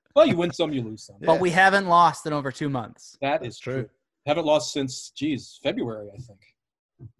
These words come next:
Speaker 1: Right?
Speaker 2: March.
Speaker 1: March. Okay. All right. Well, during one of your first
Speaker 2: Wait, no,
Speaker 1: appearances
Speaker 2: no, we didn't lose in March. We won in March.
Speaker 1: That's right.
Speaker 2: What are we talking about?
Speaker 1: Well, what we were talking about was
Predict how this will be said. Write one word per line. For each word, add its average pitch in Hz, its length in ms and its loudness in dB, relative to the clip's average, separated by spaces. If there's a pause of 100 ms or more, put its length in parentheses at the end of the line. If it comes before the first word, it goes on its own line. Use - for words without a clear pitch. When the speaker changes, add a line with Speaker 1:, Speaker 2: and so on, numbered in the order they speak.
(240)
Speaker 1:
Right? 185 240 -4 (440)
Speaker 2:
March. 117 600 -12 (1300)
Speaker 1:
March. 104 480 -20
Okay. - 160 -20 (680)
All 160 140 4
right. - 180 -12 (120)
Well, 165 260 -2 (340)
during 285 240 2
one 240 120 0
of 180 100 0
your 156 100 -2
first 135 80 -10
Speaker 2:
Wait, 185 200 2
no, 190 120 2
Speaker 1:
appearances 185 60 4 (120)
Speaker 2:
no, 147 40 2
we 147 100 2
didn't 156 160 0
lose 143 160 -2
in 127 100 -4
March. 117 320 -8
We 123 140 -10
won 120 240 -4
in 113 120 -6
March. 92 400 -14 (240)
Speaker 1:
That's 151 200 -4
right. 131 200 -4 (460)
Speaker 2:
What 151 120 -2
are 175 40 0
we 214 80 2
talking 196 300 2
about? 208 280 -2 (840)
Speaker 1:
Well, 202 180 2
what 247 120 2
we 302 40 0
were 294 60 -2
talking 226 300 -2
about 131 380 -4
was 127 360 -2